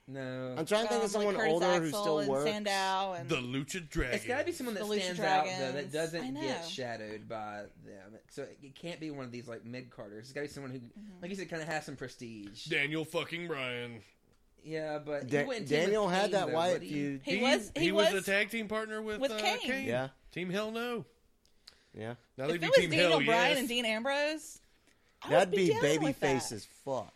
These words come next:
Speaker 3: I would be down
Speaker 2: They'd
Speaker 3: with
Speaker 2: be
Speaker 3: that.
Speaker 2: so over.
Speaker 4: They would need to be so over for the fucking Wyatts are so under and stinky.
Speaker 3: They really need to let Daniel Bryan come back.
Speaker 1: I know.
Speaker 3: He's not gonna die.
Speaker 1: He's missed. He's sorely missed.
Speaker 3: I miss him.
Speaker 2: I, I do too.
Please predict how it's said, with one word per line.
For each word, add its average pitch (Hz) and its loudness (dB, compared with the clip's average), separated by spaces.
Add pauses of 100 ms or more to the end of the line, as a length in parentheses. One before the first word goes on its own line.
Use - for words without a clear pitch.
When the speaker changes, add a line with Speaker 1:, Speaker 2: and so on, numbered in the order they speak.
(100)
Speaker 3:
I 302 -10 (100)
would 440 -8
be 285 -2 (120)
down 269 -6 (240)
Speaker 2:
They'd 117 -2
Speaker 3:
with 143 0
Speaker 2:
be 131 -2
Speaker 3:
that. 120 -2
Speaker 2:
so 135 -4
over. 143 -6
Speaker 4:
They 156 2
would 156 -4
need 202 -2
to 262 -8
be 247 -2
so 185 0
over 131 0
for 127 -4
the 127 -2
fucking 151 -6
Wyatts 160 -6
are 160 -6
so 165 -4
under 180 -6
and 113 -10
stinky. 170 -6
Speaker 3:
They 427 4
really 240 -2
need 214 -4
to 208 -8
let 202 -8
Daniel 190 -12
Bryan 208 -8
come 214 -12
back. 202 -16
Speaker 1:
I 165 -8
know. 156 -6 (760)
Speaker 3:
He's 311 -12
not 370 -8
gonna 285 -8
die. 233 -12
Speaker 1:
He's 175 -8
missed. 120 -12 (480)
He's 156 -12
sorely 101 -10 (140)
missed. - -14
Speaker 3:
I 240 -8
miss 113 -10
him. - -18 (300)
Speaker 2:
I, 120 -4
I 120 -4
do 117 -4
too. 107 -8